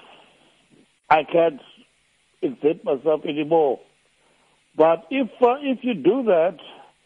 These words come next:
in a sense, you are leaving, uh, the country, you're leaving the movement,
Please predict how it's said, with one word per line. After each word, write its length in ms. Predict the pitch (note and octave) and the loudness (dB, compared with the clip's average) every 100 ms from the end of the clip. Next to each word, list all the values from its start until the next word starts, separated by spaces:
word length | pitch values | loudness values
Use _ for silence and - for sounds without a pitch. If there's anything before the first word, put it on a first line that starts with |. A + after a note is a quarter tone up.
| _ _ _ - | _ _ _ -6
in 160 | G#3+ A3 | -4 -2
a 140 | D#3+ G3 | -2 0
sense, 320 | G3+ G3+ E3+ | 0 0 -4
you 180 | F#3 A#3+ | -6 0
are 200 | G3+ F#3 | 2 2
leaving, 680 | E3 F#3+ A#3 G#3 A#3 A3+ B3+ - | 0 0 0 0 -2 -2 -6 0
uh, 380 | F3+ E3 E3+ E3 | 2 4 2 0
the 160 | D#3 D3 | -2 0
country, 640 | F3 G3 D3+ F3 F#3 G#3 F3+ | 0 0 -4 0 0 0 -4
you're 160 | D3+ | -2
leaving 340 | D#3 F#3+ G3 D#3+ | 0 0 -4 -12
the 80 | C#3 | -4
movement, 540 | D#3 F#3 D3+ D#3 | -2 -2 -2 -6